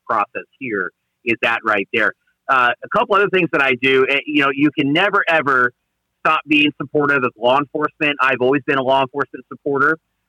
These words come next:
Um, I feel like people jump on that bandwagon, but I've got those people in my family, a-, and I under-, a-, and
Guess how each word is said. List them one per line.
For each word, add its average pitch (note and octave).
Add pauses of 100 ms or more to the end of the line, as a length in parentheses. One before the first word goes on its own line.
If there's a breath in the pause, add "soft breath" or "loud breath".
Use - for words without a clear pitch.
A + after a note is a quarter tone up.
(140)
Um, A#2
I C3
feel F3
like C#3
people C3
jump C3+
on F#3
that F3+
bandwagon, F3
but C3
I've F3+
got E3+
those D3
people C3
in B2
my G#2 (100)
family, C3 (400)
a-, A#2+
and B2
I C3
under-, C3 (140)
a-, B2
and B2